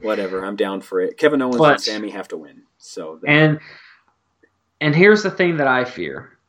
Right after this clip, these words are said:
Speaker 2: is if that happens, that spells the end to me. That spells the end of Daniel Bryan's career in the W W E. I think if the, if, if this doesn't lead to a match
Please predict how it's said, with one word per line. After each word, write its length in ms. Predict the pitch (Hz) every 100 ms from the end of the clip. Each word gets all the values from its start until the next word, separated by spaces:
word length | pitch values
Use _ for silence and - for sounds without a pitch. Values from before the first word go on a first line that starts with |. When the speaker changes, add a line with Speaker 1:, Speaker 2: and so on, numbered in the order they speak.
| _ -
Speaker 2:
is 420 | 123 120 117 -
if 200 | 139 139
that 220 | 175 -
happens, 680 | 156 151 151 139 135 127 - _
that 340 | - 139 151 -
spells 640 | - - 156 151 143 127
the 280 | 131 131 -
end 440 | 139 151 160 151 -
to 120 | 220
me. 420 | 226 196 139 127 - _ _
That 180 | - -
spells 360 | - 175 170
the 140 | 156 151
end 160 | 147
of 80 | 131
Daniel 280 | 127 139 143
Bryan's 300 | 135 135 131
career 260 | - 123 123
in 80 |
the 80 | 117
W 200 | 113 117
W 280 | 107 95 71
E. 180 | 57 - _ _ _
I 140 | 120 143
think 200 | 175 151
if 160 | 127
the, 180 | 135 147 -
if, 180 | 143 117 - _
if 220 | - 120
this 340 | 131 139 151 -
doesn't 400 | 156 151 156 104
lead 300 | 143 156 151
to 240 | 143 123
a 100 | 117
match 640 | 120 127 143 156 - -